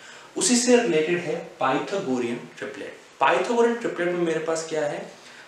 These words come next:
पाइथागोरियन ट्रिपलेट कहता है that मेरे पास ऐसे तीन नंबर्स हो सकते हैं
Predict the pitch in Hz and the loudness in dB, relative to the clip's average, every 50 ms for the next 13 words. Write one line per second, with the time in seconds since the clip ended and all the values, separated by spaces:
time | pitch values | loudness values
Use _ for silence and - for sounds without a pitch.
0 | - - 117 131 147 - 180 180 185 190 196 185 - 147 - - 175 180 185 - | -4 0 0 2 2 0 0 0 0 0 0 -2 -2 -2 -2 -2 -2 -2 -2 -4
1 | - 139 131 127 - 139 139 - - 175 180 190 - - 131 120 120 139 170 180 | -4 -6 -6 -4 -4 -6 -6 -6 -6 -6 -4 -4 -6 -6 -4 -2 0 0 2 0
2 | 185 180 - 120 117 123 160 180 180 - - 135 135 139 - - - 208 214 214 | 0 -2 -4 -4 -4 -4 -4 -4 -6 -6 -6 -6 -4 -4 -4 -2 -2 -2 -2 -2
3 | - - - - - 262 208 196 214 233 240 240 233 - 127 123 120 123 123 131 | -4 -8 -12 -14 -12 -10 -8 -4 -2 0 0 0 0 -2 -6 -4 -4 -2 -2 -2
4 | 135 135 165 170 175 180 135 143 143 - - - - - 156 151 147 143 - - | 0 2 2 2 2 0 -2 -2 -4 -4 -4 -8 -8 -6 -6 -6 -6 -6 -8 -10
5 | - | -12